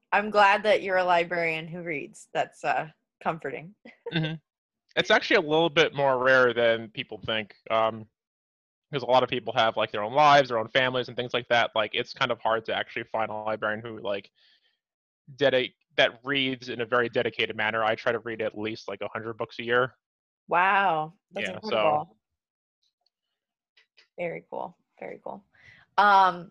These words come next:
Speaker 1: and you're the first librarian I've had on here, so
Speaker 2: Ah.
Speaker 1: excited, even more excited to have you. Okay, Michael. So every episode, I will ask each person, um, just a little tester question to get you into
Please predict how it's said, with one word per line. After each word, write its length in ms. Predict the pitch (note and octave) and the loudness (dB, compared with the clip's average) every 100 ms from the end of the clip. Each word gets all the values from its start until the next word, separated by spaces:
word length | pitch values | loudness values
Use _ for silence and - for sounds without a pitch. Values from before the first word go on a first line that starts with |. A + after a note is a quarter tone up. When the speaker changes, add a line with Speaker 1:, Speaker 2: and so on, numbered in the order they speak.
| _ _ - | _ _ -2
Speaker 1:
and 180 | F#3+ G3 | 0 2
you're 200 | G3+ A3+ | 0 2
the 100 | G#3 | -2
first 280 | A3 F#3+ G3+ | -2 -2 2
librarian 480 | F#3+ F#3 F#3 F#3 F#3 | 2 4 2 2 0
I've 120 | F3+ | 0
had 200 | A3 C4+ | 0 0
on 160 | F3 E3+ | 0 -2
here, 200 | D#3+ E3+ | -8 -4
so 460 | - E3 D#3 E3 G3 _ - | 2 6 6 2 -10 _ -12
Speaker 2:
Ah. 420 | - F3 G2 C3+ B2 C#3 - | -10 -10 -12 -14 -14 -16 -20
Speaker 1:
excited, 800 | - - - D#3 D#3+ D3+ C#3+ - - | -16 -12 -2 0 2 0 -2 -8 -10
even 240 | F#3 F#3+ | -8 -2
more 160 | F3+ D#3+ | -2 -2
excited 400 | - D#3 D#3 F3 | -2 -2 -2 -8
to 80 | |
have 220 | E3+ D#3 E3 | -6 -6 -6
you. 200 | F3 F3+ _ _ _ _ _ _ _ _ _ G#3 | -10 -12 _ _ _ _ _ _ _ _ _ 4
Okay, 280 | G#3+ A3 | 4 -2
Michael. 340 | E3+ D#3 - F3 | -4 -2 -2 0
So 200 | G#3 - - _ - | 4 4 2 _ 0
every 340 | G3+ G#3+ D4+ D4 | 2 4 2 2
episode, 680 | G#3 G3 A3+ G3+ G3+ G3 - - | 0 -2 2 6 6 4 0 2
I 220 | F#3 F#3 | 4 4
will 160 | F#3+ F3+ | 4 2
ask 420 | E3 E3+ F#3+ - | 2 0 -2 -8
each 280 | - F3 F3 | -12 -12 -10
person, 640 | - E3+ E3 F3 E3 E3+ F3 _ _ _ - | -4 -4 -2 -4 -4 -6 -10 _ _ _ -2
um, 340 | E3+ E3+ D#3+ E3 | 2 2 2 -2
just 220 | F#3+ G3 | -4 -4
a 60 | G#3+ | -4
little 260 | G#3 G#3 | -2 -2
tester 440 | G#3+ A3+ G#3+ - A3 | -2 -2 -2 -4 -2
question 520 | A3+ F#3+ - G#3 F#3+ | 2 2 0 -8 -8
to 100 | F#3+ | -2
get 220 | F#3 D#3+ | -2 -2
you 140 | F#3 F3 | -4 -6
into 640 | F3 F3 - F3 D#3+ D#3+ | -6 -8 -8 -6 -4 -6